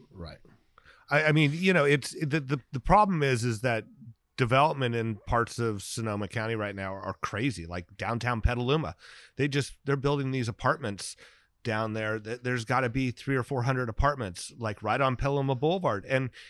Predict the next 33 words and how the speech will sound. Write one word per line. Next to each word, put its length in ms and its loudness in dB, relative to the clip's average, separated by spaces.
it's 180 -4
all 240 6
gonna 200 4
dump 260 2
out 200 4
<laughs> 140 6
onto 120 6
Petaluma 400 6
Boulevard, 500 2
which 300 -2
just 220 -4
can't 240 -2
handle 340 0
it 80 2
as 160 2
it 100 2
is. 300 -2
Then 140 4
they're 120 6
building 560 4
a 80 0
couple 320 2
hundred 260 2
houses 420 2
down 240 2
on 160 2
the 60 0
peninsula 540 2
off 340 -2
of 220 -4
Lake, 300 -2
Lakeville, 600 -4
and 220 -4